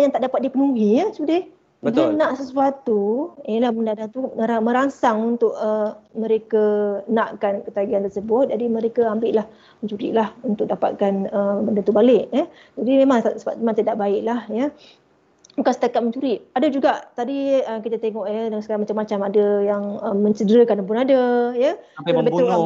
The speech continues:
Speaker 1: mencederakan.
Speaker 2: kan?
Speaker 1: Ha, yang ada kes tu, uh, yang, yelah, yang ada kes membunuh. Uh, bila membunuh bukan tahap biasa. Ah, dia
Speaker 2: Betul.
Speaker 1: membunuh tahap yang luar biasa, kan, betul tak, Sudi?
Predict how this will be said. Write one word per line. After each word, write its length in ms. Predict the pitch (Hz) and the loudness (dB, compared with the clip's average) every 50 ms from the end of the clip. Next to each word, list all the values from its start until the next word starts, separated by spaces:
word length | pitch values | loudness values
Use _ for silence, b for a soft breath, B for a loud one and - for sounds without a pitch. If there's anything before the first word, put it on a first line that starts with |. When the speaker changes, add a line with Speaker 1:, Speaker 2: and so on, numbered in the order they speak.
| - - | 0 -2
Speaker 1:
mencederakan. 560 | 220 214 233 233 - - 254 233 226 226 233 226 220 220 220 | -2 -2 -2 -4 -2 -2 -2 -2 -2 -2 -2 -4 -6 -8 -10
Speaker 2:
kan? 80 | - | -12
Speaker 1:
Ha, 480 | 240 226 269 254 247 240 233 226 220 214 | -12 -8 -6 -4 -4 -4 -2 -4 -4 -4
yang 200 | 220 254 277 302 302 | -4 -4 -2 -2 -2
ada 120 | 294 294 294 294 302 - - _ | -2 -2 -4 -4 -6 -14 -12 _
kes 160 | 302 302 277 - - | -6 -6 -6 -6 -4
tu, 60 | 277 | -2
uh, 320 | 262 208 226 226 226 226 220 | 0 0 0 0 0 0 0
yang, 280 | 220 220 220 220 214 214 214 214 214 214 214 214 214 214 214 214 | 0 0 0 -2 -2 -4 -4 -4 -4 -4 -2 -2 -2 -2 -2 0
yelah, 320 | 226 240 247 233 208 214 | 2 2 4 4 2 2
yang 20 | 202 220 | 2 -2
ada 40 | - | -2
kes 160 | - 226 214 | 0 0 0
membunuh. 500 | 214 214 208 226 226 226 226 220 220 226 220 B B B B B B B B | 2 2 2 2 2 2 2 0 0 -2 -4 B B B B B B B B
Uh, 640 | - - 233 240 240 240 247 247 240 240 240 240 233 208 | 0 2 4 4 6 6 6 6 6 6 4 4 2 0
bila 280 | 233 277 302 359 311 - - - 262 | -2 -2 0 0 0 -2 -2 -6 -4
membunuh 280 | 262 262 320 349 320 302 | -4 -2 -2 -4 -2 -2
bukan 80 | 302 294 | -2 -2
tahap 240 | 277 247 277 254 | 0 -4 0 0
biasa. 560 | 285 302 302 - 392 359 320 254 220 196 190 - - _ _ - | 0 0 2 0 2 4 4 4 2 0 -4 -10 -18 _ _ -2
Ah, 200 | 247 254 247 240 | 0 0 2 2
dia 160 | 254 330 339 | 0 0 0
Speaker 2:
Betul. 160 | 302 285 269 | 0 -2 -2
Speaker 1:
membunuh 200 | 285 302 302 294 - | -2 -4 -6 -6 -8
tahap 240 | 294 262 - 294 262 | -10 -6 -4 -4 -2
yang 120 | 277 262 269 | -2 0 2
luar 160 | 285 269 269 269 | 2 2 2 4
biasa, 360 | 254 277 269 269 - 311 269 277 | 4 2 2 2 2 0 2 2
kan, 120 | 285 254 | 2 2
betul 120 | 247 277 240 | 2 0 0
tak, 60 | 233 233 | 0 -4
Sudi? 160 | 226 202 190 | -6 -8 -10